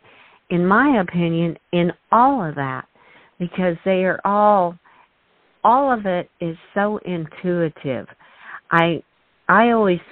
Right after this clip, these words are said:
feel that animals' intuition is something that it just comes natural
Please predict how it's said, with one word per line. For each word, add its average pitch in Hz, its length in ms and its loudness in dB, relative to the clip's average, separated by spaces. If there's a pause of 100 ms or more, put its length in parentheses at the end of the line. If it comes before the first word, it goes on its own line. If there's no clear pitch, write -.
feel 165 260 0
that 156 220 -4 (120)
animals' 165 540 -2 (160)
intuition 147 920 -4 (120)
is 151 120 -4 (160)
something 170 480 0
that 151 180 2 (560)
it 247 140 2
just 277 260 -2
comes 262 340 0
natural 165 640 -2